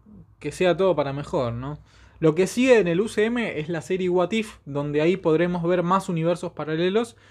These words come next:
y variante de los personajes que ya conocemos, como por ejemplo, qué hubiese pasado si el Capitán América no hubiese sido Capitán América, sino Peggy Carter, la novia,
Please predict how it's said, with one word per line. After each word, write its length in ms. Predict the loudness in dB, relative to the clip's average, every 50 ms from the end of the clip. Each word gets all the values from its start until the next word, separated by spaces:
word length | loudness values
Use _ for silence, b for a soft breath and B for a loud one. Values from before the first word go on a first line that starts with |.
| b b b b b _
y 240 | -2 0 0 0 0
variante 520 | 2 2 4 4 6 4 4 2 2 0
de 100 | 0 2
los 120 | 0 0 -2
personajes 480 | -4 -6 -6 -6 -6 -6 -6 -8 -10
que 100 | -10 -10
ya 160 | -8 -8 -8 -6
conocemos, 540 | -6 -8 -8 -4 -2 0 0 0 -2 -6
como 240 | -6 -8 -8 -8 -4
por 140 | -4 -4 -4
ejemplo, 480 | -4 -2 0 0 2 2 0 0 0 B B B B B B _
qué 80 | 2 4
hubiese 320 | 4 4 4 2 0 0
pasado 460 | 0 0 2 4 4 4 4 4 2
si 380 | -2 -2 -2 -2 -2 -4 -6 b b b b b b _ _ _ -14
el 120 | -12 -4
Capitán 320 | -4 -2 -2 -2 -2 0 0
América 540 | 0 2 2 2 2 0 0 0 0 0 0
no 180 | 0 0 0
hubiese 280 | 2 2 0 0 -2 -4
sido 180 | -2 -2 -2
Capitán 280 | 0 0 -2 -2 -2 -2
América, 400 | -2 -2 0 -2 -2 0 0 -2
sino 440 | -2 -2 -4 -2 0 0 -2 -2 b b b b b _ _ _
Peggy 280 | 4 4 4 4 2
Carter, 460 | 2 2 4 4 4 2 2 0 0
la 160 | 0 -2 -4 -4
novia, 520 | -4 -4 -2 0 0 0 0 -2 -4 -10